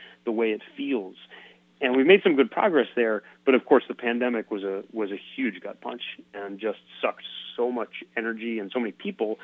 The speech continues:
out because people weren't in those office buildings anymore. And so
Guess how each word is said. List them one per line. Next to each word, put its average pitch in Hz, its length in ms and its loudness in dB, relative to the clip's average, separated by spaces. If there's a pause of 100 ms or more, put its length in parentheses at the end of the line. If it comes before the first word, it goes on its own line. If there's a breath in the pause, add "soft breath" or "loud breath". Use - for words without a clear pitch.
(240 loud breath)
out 110 220 0
because 110 300 -2
people 113 360 -6
weren't 110 280 -4
in 113 100 -4
those 110 180 -4
office 127 300 0
buildings 101 380 -10
anymore. 101 460 -12 (500 loud breath)
And 120 200 -2
so 117 300 2